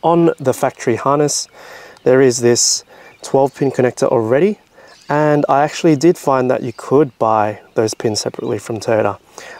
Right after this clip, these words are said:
Uh, I will put the part number in the video, but those pins are in Japan at the moment, and they cost thirty-two dollars per pin. So that's gonna be really expensive for just a bunch of, uh, little metal contacts.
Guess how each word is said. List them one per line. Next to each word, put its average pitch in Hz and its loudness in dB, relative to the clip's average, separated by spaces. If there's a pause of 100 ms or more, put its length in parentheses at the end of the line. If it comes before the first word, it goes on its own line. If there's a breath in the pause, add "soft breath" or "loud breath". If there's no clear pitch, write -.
Uh, 113 0
I 127 0
will 143 2
put - -2
the 123 0
part 143 -2
number 135 -2
in 123 0
the 117 2
video, 175 2 (500 loud breath)
but 160 0 (300)
those 165 2
pins 160 2
are 135 4
in 127 4
Japan 135 -2
at 135 0
the 131 0
moment, 127 -2
and 139 0
they 127 4
cost - -4
thirty-two - -2
dollars 120 2 (220)
per 117 0
pin. 101 -2 (500 loud breath)
So - 0
that's 170 -2
gonna 190 4
be 160 4
really 143 4
expensive 131 0
for 113 -2 (480 loud breath)
just - -4
a - -4
bunch 127 0
of, 113 -2
uh, 107 0 (300)
little 123 2
metal 113 2 (120)
contacts. 175 -4